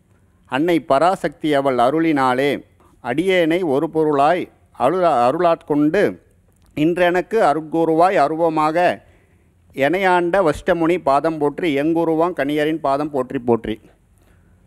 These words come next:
யாருடைய உதவியும் எதிர்பாராமல் தனித்து செயல்படும் குணம் கொண்ட மிதுன ராசி நேயர்களே, இதோ இந்த ஆங்கில புத்தாண்டு எப்படி உங்களுக்கு பலன், பலன் அளிக்கப் போகிறது என்பதை இப்போது பார்க்க போகிறோம்.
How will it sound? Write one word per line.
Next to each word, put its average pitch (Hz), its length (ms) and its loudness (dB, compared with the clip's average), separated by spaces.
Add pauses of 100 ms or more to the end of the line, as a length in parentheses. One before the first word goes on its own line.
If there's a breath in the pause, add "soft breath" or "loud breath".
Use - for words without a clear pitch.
(680 soft breath)
யாருடைய 190 600 0
உதவியும் 175 540 0
எதிர்பாராமல் 165 720 0
தனித்து 196 400 -4
செயல்படும் 151 540 -2
குணம் 156 300 -2
கொண்ட 151 400 0 (260)
மிதுன 196 300 -2
ராசி 147 300 0
நேயர்களே, 127 580 -2 (500 soft breath)
இதோ 156 400 0
இந்த 143 240 0
ஆங்கில 196 400 0
புத்தாண்டு 151 500 -4
எப்படி 175 340 -2
உங்களுக்கு 139 440 -2
பலன், 147 400 -2
பலன் 175 260 0
அளிக்கப் 156 320 -4
போகிறது 127 320 -2
என்பதை 127 460 -2
இப்போது 147 320 -4
பார்க்க 147 280 0
போகிறோம். 123 400 -6